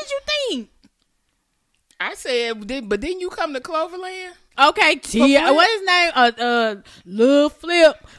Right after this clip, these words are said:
Speaker 1: bring your punk ass out.
Speaker 2: Yeah, that nigga pulled up to Cloverland for Flip. Like, nigga, shut your ass up. Like, we ain't forgot.
Speaker 1: Right, but I guess he's saying that, like, neither one of 'em was beefing. I mean, well, neither one of them was from the town,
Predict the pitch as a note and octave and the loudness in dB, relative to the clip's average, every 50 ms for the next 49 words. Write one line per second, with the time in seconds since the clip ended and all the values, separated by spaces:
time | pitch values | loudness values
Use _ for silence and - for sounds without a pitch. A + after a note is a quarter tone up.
0 | _ _ - D#3+ G3+ A3+ B3+ C#4 C#4 C4+ C4 C#4 D4 D4 - - - G#3+ B3 C#4 | _ _ -16 -10 -6 -6 -4 -4 -4 -4 -2 -2 -2 -2 -4 -8 -12 -12 -12 -10
1 | - - C#4+ D4 D4 D4 D4 D4+ D4+ D4+ D#4 D#4 E4 - - - F4 F4+ F4+ E4+ | -4 -2 -2 0 0 0 0 0 0 0 0 -2 -4 -6 -4 0 2 4 4 4
2 | D#4 D4 B3+ - _ _ _ _ _ _ - F4 G#4+ A4 A4 G#4+ G#4 G#4+ G#4+ A4 | 4 2 0 -4 _ _ _ _ _ _ -16 -12 -12 -10 -10 -10 -12 -12 -14 -14
3 | - G#4 - A4 G#4+ G#4 G#4 G#4+ E4+ G#4+ G#4+ G#4+ G4+ G4+ - A4 A4+ A#4 A#4 A4 | -14 -12 -10 -10 -10 -10 -12 -10 -10 -10 -10 -10 -12 -12 -6 -4 -2 -2 -2 -4
4 | G#4+ G4+ G4+ G4 F#4 E4+ E4 - - F4 - - G4+ G4+ A4+ A4 F#4 A#3+ E3 C4 | -6 -8 -8 -6 -6 -6 -6 -8 -10 -16 -18 -16 -14 -12 -10 -8 -8 -8 -8 -10
5 | C4+ C#4+ E4+ E4+ E4+ E4+ F4 E4 F#4+ G#4+ G4+ A4 - B4 A#4+ A#4+ - C5 B4 A#4 | -12 -12 -12 -10 -10 -10 -10 -12 -14 -14 -12 -12 -12 -12 -12 -12 -12 -12 -12 -10
6 | A4+ A4 G#4+ G4+ G#4+ - G#4+ F4 E4+ D#4+ F4+ F#4 F#4 F#4 G#4+ A#4 B4 B4+ B4+ - | -10 -10 -10 -10 -10 -6 -6 -4 -4 -2 -2 -2 -2 -2 -2 -2 -2 -4 -4 -6
7 | G4+ D#4+ F4+ F4+ F#4 G#4 A4+ - _ _ _ _ G#3 A3+ A#3 A3+ G#3+ G3+ G3+ - | -6 -4 -2 -2 0 -2 -4 -6 _ _ _ _ -6 -2 0 0 0 -2 -4 -6
8 | C#4+ D#4 D#4 D#4 F4+ - E4+ D4+ - - B3+ A#3+ A#3 A3+ G#3+ G3+ G3 G3 G3 G3 | -6 -4 -6 -8 -8 -8 -10 -12 -10 -10 -10 -10 -10 -10 -10 -12 -12 -10 -10 -10
9 | F#3 F3+ F3+ F#3+ G3+ G#3+ F#3+ F3+ F3+ F#3 F#3+ F#3 F#3 F3 F3 E3+ E3 D#3 D#3 D#3 | -10 -10 -10 -12 -10 -10 -10 -10 -10 -10 -10 -10 -10 -10 -10 -10 -10 -12 -12 -12
10 | D#3 D#3+ E3+ E3+ D3 - - - - - _ _ _ _ _ _ _ _ _ _ | -10 -10 -10 -10 -12 -16 -20 -20 -20 -20 _ _ _ _ _ _ _ _ _ _
11 | _ _ _ _ _ _ _ _ _ _ _ _ _ _ _ _ _ _ _ _ | _ _ _ _ _ _ _ _ _ _ _ _ _ _ _ _ _ _ _ _
12 | _ _ _ _ _ _ - B3+ C#4+ C4+ B3+ B3 B3 C#4 D4 D#4 C#4+ C4 B3+ B3+ | _ _ _ _ _ _ -2 0 0 2 0 0 0 -2 -2 -2 -2 -2 -2 -2
13 | B3 A#3+ A#3 A#3 G#3+ G#3+ G#3 F#3+ F3 - - G#3 F#3+ F#3 E3+ - A3 G3 F3+ E3 | -2 -4 -4 -6 -8 -8 -10 -12 -14 -12 -12 -12 -10 -10 -12 -12 -12 -14 -14 -14
14 | C#3+ - - | -16 -20 -20